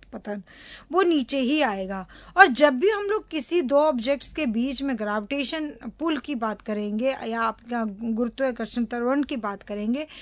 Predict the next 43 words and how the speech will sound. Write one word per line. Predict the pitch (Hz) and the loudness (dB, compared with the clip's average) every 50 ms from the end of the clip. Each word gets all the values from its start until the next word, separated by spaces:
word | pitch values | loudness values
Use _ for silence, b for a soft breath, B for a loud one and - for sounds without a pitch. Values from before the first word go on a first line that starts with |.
| B B B B B | B B B B B
तो | 339 | 2
आप | 339 - - 277 285 320 311 285 | 2 4 8 10 10 10 10 8
जब | 247 285 277 247 | 2 2 2 4
भी | 240 339 370 | 4 2 2
note | 349 330 330 330 - | 2 0 -2 -4 -2
करेंगे | - 294 247 233 226 233 247 302 | -2 0 0 2 2 2 2 0
तो | 254 - 294 | 0 -2 -2
जो | 233 277 | -2 -4
त्रिज्या | 226 - 262 233 247 240 220 - 359 381 | -2 -2 0 2 2 2 2 0 2 2
है | 370 302 254 233 | 2 2 2 2
आपकी | 226 214 - - - - 220 214 | 0 0 -2 -6 -4 -2 0 2
वो | 214 269 294 | 2 0 0
count | - - 262 277 302 320 339 320 254 | -2 -2 -2 0 0 0 -2 -2 -2
होगी | 269 247 240 226 214 202 247 269 | -2 -2 -2 -2 -2 -4 -4 -2
आपकी, | 262 226 202 202 - - 285 277 | -2 -2 -4 -6 -8 -8 -8 -4
that | 233 233 202 202 - | -2 -2 -4 -4 -4
is | - 240 220 - | -6 -8 -8 -8
from | - - 208 202 | -8 -10 -6 -6
the | 202 208 262 269 - - 294 | -2 -2 -2 -4 -4 -2 0
center | 277 247 240 220 233 240 | 2 2 2 0 -2 -4
of | 226 202 | -4 -4
the | 190 180 226 214 | -4 -4 -4 -4
object, | 196 185 185 214 214 - | -4 -8 -8 -8 -8 -4
first | - 262 269 254 | -2 -2 -2 -2
object | - 277 247 226 277 277 233 - - | -4 -4 -4 -2 -4 -4 -4 -6 -10
to | 285 | -6
the | 262 311 302 - | -4 -4 -4 -2
center | 262 233 208 202 - | -4 -4 -4 -6 -6
of | 220 208 | -8 -6
the | 214 262 247 - - | -4 -6 -6 -4 -6
second | 254 226 - 262 226 | -6 -4 -2 -2 -2
object, | 208 185 185 180 - 214 196 - B B B B B B B B B _ | -2 -2 -6 -8 -10 -10 -10 -10 B B B B B B B B B _
क्योंकि | - 415 427 - 453 415 370 403 | 4 4 6 6 4 6 6 4
ये | 440 | 4
मान | 339 269 226 208 214 226 254 302 370 | 6 6 6 6 6 6 6 6 6
लिया | 440 427 415 370 415 370 302 | 6 6 6 8 8 6 6
जाता | 247 233 226 208 202 - 220 | 4 2 -2 -4 -4 -6 -6
है | 214 208 202 202 220 254 302 330 | -4 -4 0 2 4 4 4 2
कि | - - 320 330 277 | 0 -2 -2 -2 -2
जो | 233 - 254 294 | 0 0 2 4
आपका | 285 262 240 - - - 285 311 | 4 4 2 0 -2 -2 -2 -2
center | - - - - 285 277 285 302 254 339 320 294 240 | -2 -6 -6 0 2 4 4 4 4 4 2 2 2
है | 202 185 185 185 - - - - - | 0 -4 -6 -10 -14 -20 -20 -20 -20